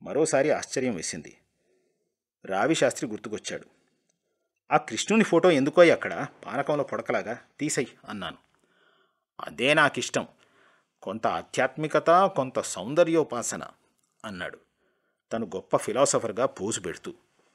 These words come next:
సన్నగా నవ్వు విసురుతూ. "కృష్ణుని చిత్రం తీసేస్తా" అన్నాను నేను. "జీనతమాంది చింపేస్తానని నిన్న ఒకతను కొంచెం చింపాడు కూడా"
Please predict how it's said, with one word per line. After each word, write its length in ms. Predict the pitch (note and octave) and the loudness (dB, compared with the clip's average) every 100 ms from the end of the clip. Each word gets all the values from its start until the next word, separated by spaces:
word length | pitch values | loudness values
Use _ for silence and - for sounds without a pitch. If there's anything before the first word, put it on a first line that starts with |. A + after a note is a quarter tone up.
| _ _ _ _ | _ _ _ _
సన్నగా 480 | - F2+ G2+ C3+ C#3+ | -12 -8 -4 0 0
నవ్వు 300 | B2 F#2 C3 | 0 -4 -4
విసురుతూ. 500 | B2 - G#2+ - G#2 _ _ _ _ _ _ _ _ _ _ _ _ _ _ _ _ | -4 -6 -8 -12 -16 _ _ _ _ _ _ _ _ _ _ _ _ _ _ _ _
"కృష్ణుని 340 | - C3+ - G#3 | -4 0 2 4
చిత్రం 220 | F3+ F3 E3 | 4 2 0
తీసేస్తా" 540 | C#3 D3+ C#3+ - E2 - - - | 0 0 0 -2 -6 -8 -20 -16
అన్నాను 300 | G2 G2+ E2 | -12 -10 -10
నేను. 160 | D#2+ - _ _ _ _ _ _ _ _ _ _ _ _ _ _ - | -14 -18 _ _ _ _ _ _ _ _ _ _ _ _ _ _ -20
"జీనతమాంది 920 | F#2+ G#2+ B2+ D#3+ E3 E3 D#3 D#3 D#3 - | -12 -4 4 8 10 8 6 2 0 -2
చింపేస్తానని 720 | C3+ C3+ D3+ E3 D3 C#3+ E3 | 0 2 2 2 2 0 0
నిన్న 240 | F#3+ D3+ C#3+ | 0 0 0
ఒకతను 360 | B2+ C3+ E3+ | 0 0 0
కొంచెం 300 | F3 C#3+ E3 - A#2+ | 2 2 0 -2 -4
చింపాడు 400 | C3 E3+ F3 E3+ | 0 4 4 4
కూడా" 260 | E3 D3+ | 4 2